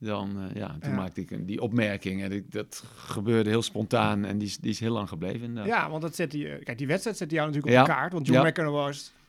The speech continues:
Speaker 1: De grote
Speaker 2: grote.
Speaker 1: held die ik alles, de, die, niet, niet per se mijn grote held, maar wel de grote tennisheld van de jaren daarvoor die alles gewonnen had.
Speaker 2: Ja.
Speaker 1: Die je op elk Grand Slam had zien spelen. En toen mocht je ineens, of moest je tegen hem spelen op de U S Open. Eigenlijk zijn thuishaven, New York.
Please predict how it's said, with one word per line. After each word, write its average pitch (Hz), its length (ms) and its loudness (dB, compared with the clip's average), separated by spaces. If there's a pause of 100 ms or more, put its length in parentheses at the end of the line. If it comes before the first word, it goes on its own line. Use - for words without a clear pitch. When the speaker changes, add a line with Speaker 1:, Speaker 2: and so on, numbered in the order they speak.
Speaker 1:
De 123 140 6
grote 143 220 12
Speaker 2:
grote. 127 200 8
Speaker 1:
held 151 220 10
die 143 140 10
ik 131 100 4
alles, 147 400 2 (240)
de, - 220 -4
die, 143 200 0
niet, 143 220 -4
niet 147 140 4
per 147 120 2
se 131 140 2
mijn 135 260 4
grote 160 300 -4
held, 135 280 -4
maar 117 160 -4
wel 113 160 -2
de 107 60 -8
grote 104 340 -4
tennisheld 117 520 -2
van 110 160 -4
de 101 100 -6 (300)
jaren 120 540 0
daarvoor 113 340 -2
die 110 120 -4
alles 131 260 -4
gewonnen 120 340 -4
had. 117 180 -6
Speaker 2:
Ja. 165 240 -4 (120)
Speaker 1:
Die - 100 -12
je 101 80 -4
op - 80 -12
elk 120 220 -4
Grand 113 160 -6
Slam 113 220 -4
had 107 140 -6
zien 104 120 -8
spelen. 123 440 -2 (160)
En - 100 -16
toen 117 100 -4
mocht 123 220 2
je 120 80 -6
ineens, 117 360 -4
of 95 100 -12
moest 123 260 0
je - 120 -10
tegen 120 300 -2
hem 98 100 -6
spelen 107 300 -6
op - 120 -8
de 104 80 -8
U 104 180 -4
S 98 80 -10
Open. 107 260 -6
Eigenlijk 117 340 -2
zijn 95 200 -6
thuishaven, 107 640 -6
New 107 140 -4
York. 110 380 -6